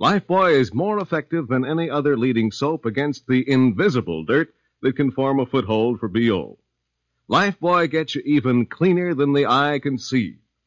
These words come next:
After eight hundred and twenty scientific tests, these doctors say that Lifebuoy's purifying ingredient makes the difference. And this same purifying ingredient actually makes Lifebuoy milder,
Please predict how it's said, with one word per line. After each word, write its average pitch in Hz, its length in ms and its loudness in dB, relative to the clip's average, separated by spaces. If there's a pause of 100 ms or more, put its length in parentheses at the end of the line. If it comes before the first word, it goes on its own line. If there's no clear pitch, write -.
(840)
After 143 320 0
eight 220 120 0
hundred 139 260 0
and 117 80 0
twenty 123 280 -2
scientific 107 600 -4
tests, - 560 -18
these 123 220 0
doctors 117 480 -2
say 117 160 2
that 95 180 -4 (280)
Lifebuoy's 147 760 0
purifying 104 680 -2
ingredient 117 540 -2
makes 107 240 -4
the 104 100 -6
difference. - 580 -10 (540)
And 127 140 2
this 165 200 2
same 202 380 0
purifying 123 540 2
ingredient 131 540 0
actually 165 480 -4
makes 147 280 -2
Lifebuoy 147 520 -4
milder, 147 560 -6